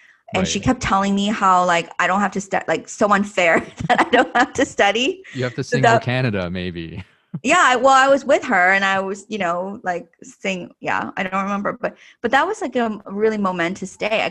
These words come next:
Speaker 1: and I remember, I still remember what I wore that day, you
Speaker 2: Mm-hmm.
Speaker 1: know? Um, so that's, like, it was definitely a big deal. Like,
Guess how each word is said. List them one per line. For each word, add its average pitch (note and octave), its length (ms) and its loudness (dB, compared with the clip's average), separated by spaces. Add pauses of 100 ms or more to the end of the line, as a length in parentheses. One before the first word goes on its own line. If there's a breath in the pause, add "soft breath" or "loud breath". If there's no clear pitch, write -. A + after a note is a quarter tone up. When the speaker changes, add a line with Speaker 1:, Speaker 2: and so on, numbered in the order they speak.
Speaker 1:
and F3+ 120 -2
I F#3 40 2
remember, G3+ 520 -2
I G#3+ 120 -2
still C4+ 160 -4
remember A#3 280 -2
what G#3 140 0
I F#3 80 0
wore F3+ 240 0
that G#3+ 220 -6
day, D#2+ 320 -8 (340 soft breath)
you G#2+ 80 -12
Speaker 2:
Mm-hmm. G3 80 -6
Speaker 1:
know? F3+ 340 -4 (380)
Um, F3+ 560 -4
so G#3 160 -4
that's, G#3+ 260 -2
like, C4 240 -8 (140)
it G#3+ 100 -4
was G#3+ 220 -2
definitely A#3+ 400 -4
a A3 60 -4
big F#3 260 -8
deal. F3 340 -4
Like, F3+ 240 -8